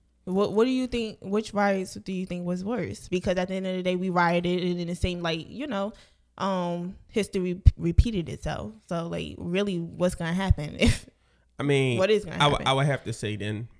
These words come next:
Speaker 2: because, I mean,
Speaker 1: Then was worse.
Speaker 2: Yeah, just, just because of the mindset of police back then. It
Speaker 1: Yeah.
Speaker 2: was like, whoop a nigga ass, sick a dog on a nigga.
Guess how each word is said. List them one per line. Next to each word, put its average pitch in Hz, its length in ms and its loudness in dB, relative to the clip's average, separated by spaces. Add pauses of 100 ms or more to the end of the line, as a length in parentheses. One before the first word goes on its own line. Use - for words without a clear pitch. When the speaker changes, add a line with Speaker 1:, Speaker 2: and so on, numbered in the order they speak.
Speaker 2:
because, 101 680 -2 (340)
I 110 60 -4
mean, 90 400 -8 (320)
Speaker 1:
Then 175 340 0
was 170 220 -4 (160)
worse. 170 440 -2
Speaker 2:
Yeah, 208 280 4
just, 170 340 4
just 208 220 2
because 175 400 0
of 127 200 -4 (260)
the 120 80 0
mindset 131 520 0
of 110 100 -6
police 117 440 4
back 98 380 -2
then. 87 340 -6
It - 140 -2
Speaker 1:
Yeah. 110 40 0
Speaker 2:
was 110 200 0
like, 98 240 -6 (420)
whoop 123 160 2
a 101 60 4
nigga 104 500 -2
ass, 104 100 -6
sick - 220 -4
a 107 40 -4
dog 107 320 2
on 104 140 -4
a 104 60 -2
nigga. 98 340 -6